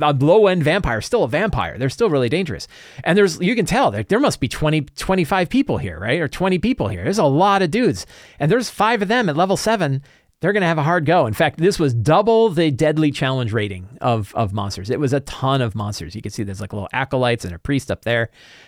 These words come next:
Tons of stuff, which meant they can't just go in. And I told them, I'm like, You can't just kick in the door and use your grapple gun and shoot right into the center of the room and punch a dude in the face and hope that it's gonna do any good. And the players are, like, looking at me, and they're looking at each other and looking at me.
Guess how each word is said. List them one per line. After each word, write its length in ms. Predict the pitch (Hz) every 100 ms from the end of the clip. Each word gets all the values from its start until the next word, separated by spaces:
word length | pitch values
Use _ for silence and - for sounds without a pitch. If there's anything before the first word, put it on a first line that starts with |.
| _
Tons 420 | - - 160 175
of 80 | 139
stuff, 220 | - 120
which 160 | 151 143
meant 240 | 165 156 - - -
they 140 | 180
can't 260 | - 247 277
just 240 | 294 -
go 240 | 202 185 170
in. 160 | 160
And 140 | 156 185
I 80 |
told 240 | 185 254 285
them, 100 | 127
I'm 100 | 127
like, 160 | 127
You 100 | 165
can't 280 | 160 190 220
just 160 | 262 180
kick 220 | 196 190
in 80 | 202
the 80 | 190
door 420 | 147 131 127 123 - -
and 180 | 135 127
use 320 | 131 208 208
your 160 | 247 208
grapple 440 | 160 160 156 156
gun 280 | 151 147 151
and 180 | 113 104
shoot 320 | - 196 247
right 180 | 190 190
into 160 | 196 190
the 80 |
center 280 | 170 170 160
of 120 | 147
the 60 | 139
room 240 | 135 135 - - - -
and 280 | 131 123 117 _ -
punch 180 | 190 202
a 60 | 196
dude 180 | 196
in 60 | 180
the 60 | 156 151
face 160 | 143
and 80 | 120
hope 220 | - 151
that 120 | 147
it's 120 | 131 -
gonna 180 | 123
do 140 | 113 107
any 120 | 104
good. 280 | 104 87 85 _ - - -
And 160 | 156 151
the 60 |
players 300 | - 185 165
are, 40 | 147
like, 160 | 131
looking 240 | 139 139 143
at 80 | 117
me, 200 | 117 120
and 100 | 120
they're 160 | 120
looking 160 | 135 131
at 80 | 117
each 100 | 127
other 180 | 113 113
and 80 |
looking 200 | 113 117
at 60 | 104
me. 220 | 104 98